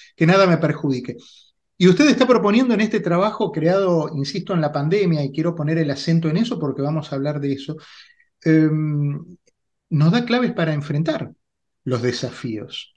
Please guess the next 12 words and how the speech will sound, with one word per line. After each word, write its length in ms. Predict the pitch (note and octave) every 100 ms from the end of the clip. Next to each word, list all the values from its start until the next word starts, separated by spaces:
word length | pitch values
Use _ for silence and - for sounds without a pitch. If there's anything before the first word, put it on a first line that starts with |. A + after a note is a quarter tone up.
| _
¿Con 140 | - E3+
qué 80 | A#3+
nos 100 | A3
vamos 240 | G#3 -
a 40 |
encontrar 420 | D#3 D3 C#3+ D#3+ D#3+
en 100 | C#3+
Miami 400 | C3+ C#3+ D#3+ D3+
el 80 | C3
veintiséis 540 | B2+ A#2+ - C#3+ C3
de 240 | C3 B2
marzo? 500 | A#2+ G2+ C3 - -